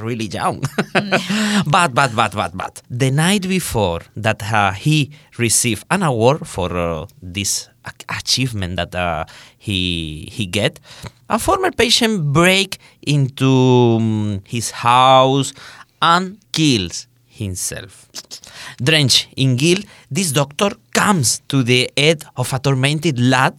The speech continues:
Speaker 1: uh, which is, uh, performed by Osment, who can see ghosts.
Speaker 2: Ooh, spooky. <laughs>
Speaker 1: So, but n-, no worries, because it's not a horror movie.
Speaker 2: No,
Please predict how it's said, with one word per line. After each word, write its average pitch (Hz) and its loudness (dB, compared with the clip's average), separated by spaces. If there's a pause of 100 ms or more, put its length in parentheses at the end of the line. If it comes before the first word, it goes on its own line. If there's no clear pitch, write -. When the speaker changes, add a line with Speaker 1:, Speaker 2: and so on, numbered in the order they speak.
(100)
Speaker 1:
uh, 113 2
which 113 0
is, 117 2
uh, 113 4
performed 113 -2
by 110 2 (100)
Osment, 135 2
who 143 4
can 185 0
see 170 -2 (320)
ghosts. - 2 (640)
Speaker 2:
Ooh, 214 0
spooky. 180 -2
<laughs> - -12 (1000)
Speaker 1:
So, - 0
but - -2 (400)
n-, 147 -4
no 175 0
worries, 110 0
because 139 -2
it's 170 -6
not 220 -6
a 202 -6
horror 131 -4
movie. 78 -14
Speaker 2:
No, 262 2